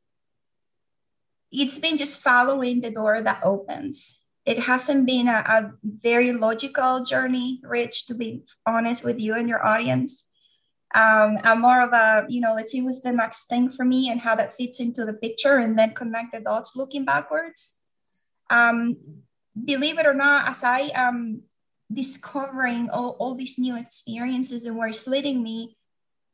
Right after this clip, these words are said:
I, there are a lot of essential connections between being in advertising and marketing, being a, a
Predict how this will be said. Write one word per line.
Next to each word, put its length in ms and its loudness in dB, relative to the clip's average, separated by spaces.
I, 260 2
there 280 2
are 460 4
a 80 -2
lot 220 2
of 220 -6
essential 800 -4
connections 840 -4
between 440 -8
being 160 -6
in 120 -4
advertising 640 -6
and 140 -2
marketing, 480 2
being 200 -2
a, 40 -4
a 500 0